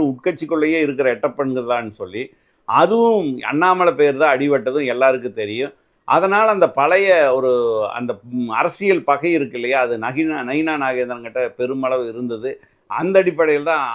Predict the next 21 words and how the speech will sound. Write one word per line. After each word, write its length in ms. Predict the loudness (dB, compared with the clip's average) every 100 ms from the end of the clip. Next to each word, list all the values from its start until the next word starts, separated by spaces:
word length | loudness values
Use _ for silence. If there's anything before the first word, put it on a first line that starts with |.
| -4
அண்ணாமலையை 640 | 0 2 4 4 2 2
சுத்தமா 400 | 0 -4 -2 0 0
ஓரங்கட்டுற 600 | 2 2 2 -2 -4 -2
வேலை 280 | -2 -2 -4 -6 -14 -20 -12
தொடர்ந்து 640 | -2 0 2 0 0 0 -2
இப்போதைய 600 | -6 -6 0 2 4 2 2
தமிழக 340 | 0 0 -2
பாஜக 560 | 0 -2 -2 -2 -4 -4
தலைமை 280 | -6 -8 -10
செஞ்சுட்டு 320 | -12 -14 -16
இருந்தது. 380 | -12 -8 -8 -10 _ _ _
அந்த 360 | 0 4 4 4
அடிப்படையில 440 | 2 2 4 2
பார்த்தா, 340 | 2 2 2 2
தமிழ்நாட்டில் 580 | 2 0 2 0 2 2
இருக்கக்கூடிய 760 | 2 -4 -2 -2 0 0 0 0
ஒவ்வொரு 640 | -2 2 4 6 4 2
தொகுதி, 380 | 0 0 2 2
அதாவது 280 | 2 2 0
மாவட்ட 580 | 0 0 0 0 -2 -2
பொறுப்பாளர்களையும் 880 | -4 -2 0 2 0 -4 -6 -6